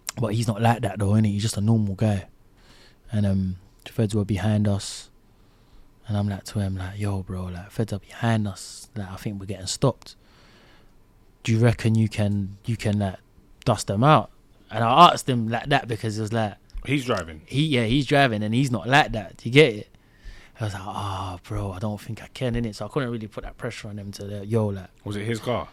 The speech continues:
Speaker 1: Yeah, his
Speaker 2: His
Speaker 1: car.
Speaker 2: name, everything
Speaker 1: Yeah,
Speaker 2: like that?
Speaker 1: his name, everything. So
Speaker 2: Yeah.
Speaker 1: it's peak. So we're getting stopped now. It's like, he's like, "Oh, maybe they just wanna ask you about insurance," or,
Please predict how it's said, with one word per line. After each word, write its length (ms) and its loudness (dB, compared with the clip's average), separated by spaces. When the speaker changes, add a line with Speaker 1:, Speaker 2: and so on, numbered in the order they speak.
Speaker 1:
Yeah, 140 -2
his 220 0
Speaker 2:
His 100 -2
Speaker 1:
car. 100 4
Speaker 2:
name, 140 2
everything 300 -2
Speaker 1:
Yeah, 60 2
Speaker 2:
like 80 4
that? 60 4
Speaker 1:
his 140 2
name, 280 0
everything. 400 -6
So 80 -16
Speaker 2:
Yeah. 60 -16
Speaker 1:
it's 140 -20
peak. 220 -12
So 100 -12
we're 80 -8
getting 180 -2
stopped 260 4
now. 240 10
It's 100 -4
like, 220 -6
he's 200 -2
like, 140 -2
"Oh, 260 -6
maybe 260 2
they 100 0
just 200 -4
wanna 240 2
ask 220 0
you 60 2
about 120 0
insurance," 640 0
or, 200 -2